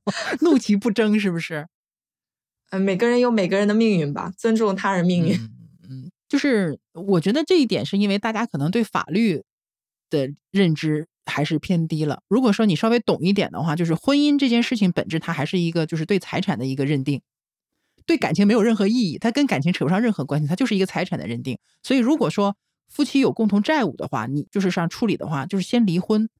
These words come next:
Speaker 1: 因为对普通人来讲，离婚是最简单的隔绝债务，把夫妻财产隔离开的一个方式。嗯，所以你去看那些大佬们，
Speaker 2: 嗯。
Speaker 1: 真要出什么事儿之前，都是先离个婚，债务我担着，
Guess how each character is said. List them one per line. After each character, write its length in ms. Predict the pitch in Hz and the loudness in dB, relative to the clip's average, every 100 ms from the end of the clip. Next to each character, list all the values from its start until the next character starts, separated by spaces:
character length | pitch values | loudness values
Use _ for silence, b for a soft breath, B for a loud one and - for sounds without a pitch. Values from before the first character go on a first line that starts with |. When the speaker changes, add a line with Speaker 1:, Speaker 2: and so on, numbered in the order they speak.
| _ _ _ _ - | _ _ _ _ -6
Speaker 1:
因 60 | |
为 60 | 302 | 0
对 100 | 381 | 0
普 140 | - | 2
通 100 | 180 | 2
人 80 | 220 | 2
来 120 | 175 | 2
讲， 200 | 185 135 | -2 -4
离 120 | 143 196 | -2 -2
婚 140 | 262 | 0
是 100 | 226 | -2
最 140 | 277 | -2
简 180 | 240 139 | -4 -6
单 180 | - 143 | -4 -4
的 100 | 139 | -4
隔 220 | - 147 | -2 -2
绝 300 | 180 139 143 - _ _ | 0 -2 -2 -6 _ _
债 180 | - 185 | -2 0
务， 160 | 143 135 | 0 0
把 140 | 120 | -2
夫 160 | - 190 | -2 -4
妻 240 | - 202 - - | 0 -2 -2 -14
财 240 | - 143 | -6 -4
产 240 | 185 160 160 _ - | -4 -6 -10 _ -4
隔 160 | 147 | 0
离 160 | 180 160 | 2 0
开 220 | - 180 | -2 -2
的 140 | 160 | -2
一 120 | 117 135 | -4 -4
个 120 | 139 | -4
方 200 | - 135 | -4 -4
式。 240 | 156 - - _ _ _ _ | -4 -6 -12 _ _ _ _
嗯， 100 | 190 | -4
所 140 | 180 359 | 0 2
以 80 | 381 | 4
你 120 | 185 | 2
去 120 | 220 | 0
看 240 | - 302 | 0 2
那 100 | 254 | 2
些 240 | 247 269 277 _ _ _ - | 2 0 -2 _ _ _ -2
大 180 | 480 | 2
佬 180 | 254 131 | 2 0
们， 280 | 117 143 160 | -2 -2 -2
Speaker 2:
嗯。 40 | 214 | 0
Speaker 1:
真 120 | 277 | 0
要 160 | 269 208 | 2 0
出 160 | - | 0
什 140 | 240 151 | -2 0
么 80 | |
事 100 | 156 | 0
儿 40 | 185 | -2
之 120 | 185 | -4
前， 160 | - 151 | -4 -2
都 80 | |
是 60 | 240 | -2
先 180 | - 247 | 0 0
离 120 | 208 | 0
个 80 | 220 | 0
婚， 240 | 233 233 - _ _ _ _ _ _ _ | -2 -4 -6 _ _ _ _ _ _ _
债 200 | - 330 | 0 2
务 160 | 269 196 | 4 2
我 100 | 139 | 0
担 260 | - 220 240 | 0 2 2
着， 160 | - | -2